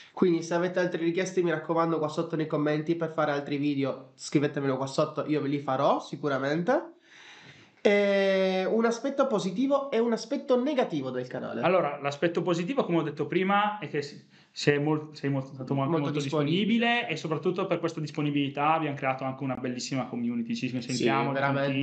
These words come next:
Speaker 2: continuo e così via. Un aspetto negativo è che è anche molto comprensibile, è il fatto che in questi ultimi tempi sei molto,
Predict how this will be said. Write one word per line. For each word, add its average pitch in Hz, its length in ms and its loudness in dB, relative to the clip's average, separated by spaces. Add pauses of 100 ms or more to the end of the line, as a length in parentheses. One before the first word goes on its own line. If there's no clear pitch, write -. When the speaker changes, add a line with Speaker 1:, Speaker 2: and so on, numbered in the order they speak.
Speaker 2:
continuo 139 360 -2 (520)
e - 40 -6
così 139 180 4
via. 147 320 0
Un 220 120 2
aspetto 233 460 2
negativo 226 840 2
è 160 160 0
che 156 140 -4
è 139 60 0
anche 147 260 -2
molto 139 280 -2
comprensibile, 147 1040 -2
è 147 60 -6
il 135 100 -4
fatto 143 320 -2
che 151 100 -4
in 127 100 -2
questi - 240 -6
ultimi 135 320 -2
tempi 131 400 -4
sei 127 200 -8
molto, 127 640 -2